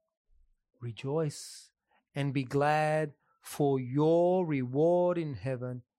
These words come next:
is great. For in the same way they persecuted the prophets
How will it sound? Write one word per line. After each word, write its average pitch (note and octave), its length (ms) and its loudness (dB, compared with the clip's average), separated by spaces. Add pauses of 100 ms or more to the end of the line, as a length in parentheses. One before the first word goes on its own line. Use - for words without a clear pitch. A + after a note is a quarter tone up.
(260)
is B2 240 -8
great. A#2+ 520 -10 (1400)
For C3+ 160 -2
in C3 120 -2
the B2 80 -4
same E3 480 -4
way D#3 160 -2
they C#3 100 -4
persecuted C#3 720 -8
the D3+ 80 -6
prophets - 640 -12